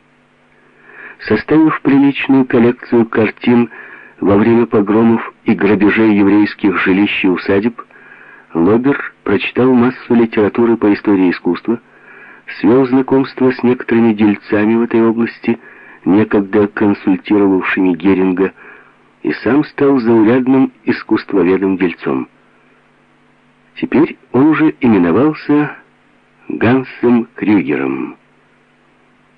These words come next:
В конце тысяча девятьсот пятьдесят второго года осведомители Стейнза информировали его, что Ганс Крюгер, владелец скромной виллы на швейцарском берегу озера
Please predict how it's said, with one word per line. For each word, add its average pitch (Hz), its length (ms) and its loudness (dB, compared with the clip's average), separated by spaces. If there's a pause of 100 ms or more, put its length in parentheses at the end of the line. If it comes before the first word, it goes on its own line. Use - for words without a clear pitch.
(580)
В - 80 -14
конце 95 340 -2
тысяча 123 480 -2
девятьсот 107 420 -2
пятьдесят 101 400 -4
второго 92 380 -2
года 104 300 -2 (640)
осведомители 107 800 0
Стейнза 123 580 0 (300)
информировали 110 800 2
его, 120 220 4
что - 220 -2
Ганс 110 280 0 (140)
Крюгер, 107 560 0 (180)
владелец 95 500 0 (200)
скромной 113 460 0
виллы 110 380 2 (400)
на 90 160 0
швейцарском 104 800 -2
берегу 95 440 0
озера 92 460 0